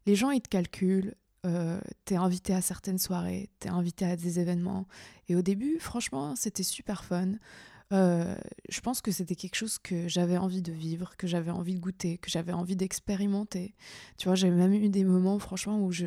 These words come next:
j'ai eu des paparazzi et des trucs comme ça, trucs que je pensais jamais qui allait m'a-, qui allait m'arriver.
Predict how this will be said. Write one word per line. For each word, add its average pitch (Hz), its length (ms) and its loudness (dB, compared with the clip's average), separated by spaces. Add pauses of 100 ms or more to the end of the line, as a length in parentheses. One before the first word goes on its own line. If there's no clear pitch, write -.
(100)
j'ai 165 160 -4
eu 170 80 0
des 175 120 2
paparazzi 185 640 -2
et - 20 0
des 175 100 -2
trucs - 240 -6
comme 196 160 -4
ça, 214 160 -4
trucs - 240 -12
que 196 120 -8
je - 80 -8
pensais 185 300 -4
jamais 196 400 0
qui - 200 -8
allait 175 100 -4
m'a-, 175 220 -4 (200)
qui - 160 -8
allait 180 180 0
m'arriver. 180 500 2